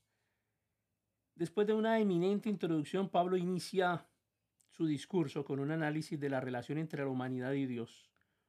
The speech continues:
Una vez que ha presentado el concepto básico de que todos los seres humanos han violado la santa ley de Dios, Pablo ofrece una solución,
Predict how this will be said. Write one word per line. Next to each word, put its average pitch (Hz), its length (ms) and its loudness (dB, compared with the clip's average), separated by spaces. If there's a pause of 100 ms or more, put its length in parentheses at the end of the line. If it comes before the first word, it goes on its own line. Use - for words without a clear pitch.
(120)
Una 151 160 0
vez 160 160 -2
que - 80 -6
ha 156 80 -6
presentado 156 600 -2
el 160 100 -2
concepto 143 560 -6
básico 151 600 -4 (420)
de 143 140 -4
que 143 120 -2
todos 175 560 -2
los 151 160 -2
seres 160 240 -2
humanos 156 320 -2
han 160 180 -2
violado 165 480 0
la 170 140 0
santa 165 400 -4
ley 160 160 -2
de 160 120 -4
Dios, 143 360 -4 (340)
Pablo 190 260 2
ofrece 190 300 -2
una 185 140 0
solución, 127 600 -6